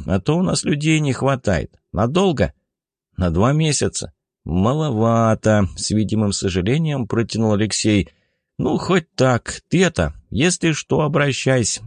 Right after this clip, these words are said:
Все покажем, научим». «Мы сейчас в район», —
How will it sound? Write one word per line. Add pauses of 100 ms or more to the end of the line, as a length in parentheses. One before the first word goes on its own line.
Все
покажем,
научим». (840)
«Мы
сейчас
в
район», —